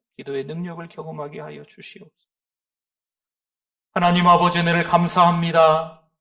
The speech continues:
우리를 사랑해 주셔서 오늘도 은혜의 현장에서 만나게 해 주심을 감사합니다.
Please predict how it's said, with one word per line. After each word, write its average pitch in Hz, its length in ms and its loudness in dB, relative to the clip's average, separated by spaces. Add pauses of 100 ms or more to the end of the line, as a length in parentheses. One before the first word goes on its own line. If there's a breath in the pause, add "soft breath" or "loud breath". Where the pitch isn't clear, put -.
(460)
우리를 190 320 6
사랑해 185 420 0
주셔서 175 340 -2
오늘도 185 420 0
은혜의 190 260 4
현장에서 214 500 6
만나게 214 460 8
해 220 40 8
주심을 220 380 2
감사합니다. 180 960 0